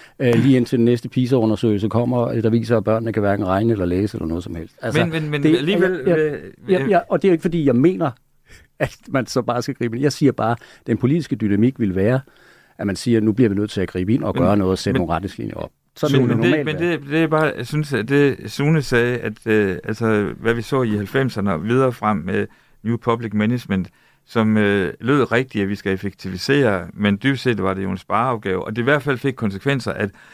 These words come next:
Speaker 1: at både skattevæsenet og forsvaret står og er meget, meget, meget, øh, øh, skal man sige, skrøbelige lige for øjeblikket, ikke? Og det var jo en konsekvens af, af den tænkning, og derfor tror jeg altså godt, der kan komme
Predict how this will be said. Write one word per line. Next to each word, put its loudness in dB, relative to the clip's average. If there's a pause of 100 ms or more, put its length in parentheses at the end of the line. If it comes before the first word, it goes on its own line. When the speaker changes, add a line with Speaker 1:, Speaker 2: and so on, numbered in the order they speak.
(220)
Speaker 1:
at -4
både 2
skattevæsenet -2
og -8
forsvaret -2 (280)
står 0
og -2 (460)
er -6
meget, 2
meget, 0
meget, -4
øh, -4 (480)
øh, -4
skal -10
man -6
sige, -4
skrøbelige -2
lige -4
for -6
øjeblikket, 0
ikke? -2 (260)
Og -8
det 2
var 2
jo 0
en -2
konsekvens -4
af, -4 (120)
af -10
den -4
tænkning, -4 (320)
og -8
derfor 0
tror 2
jeg 0
altså -2
godt, -2
der -6
kan -6
komme 0